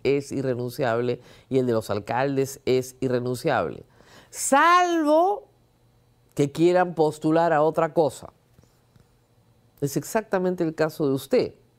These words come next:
El mandato de senador es irrenunciable, pero la Constitución no dice,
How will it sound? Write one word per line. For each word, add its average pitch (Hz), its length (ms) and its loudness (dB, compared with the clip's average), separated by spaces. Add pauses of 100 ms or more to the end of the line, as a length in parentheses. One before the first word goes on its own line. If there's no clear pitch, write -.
(920)
El 143 180 2
mandato 135 520 0
de 190 80 2
senador 156 500 0
es 185 280 0
irrenunciable, 143 840 0
pero 160 220 2
la 151 160 0
Constitución 156 760 0
no 208 140 2
dice, 160 420 -2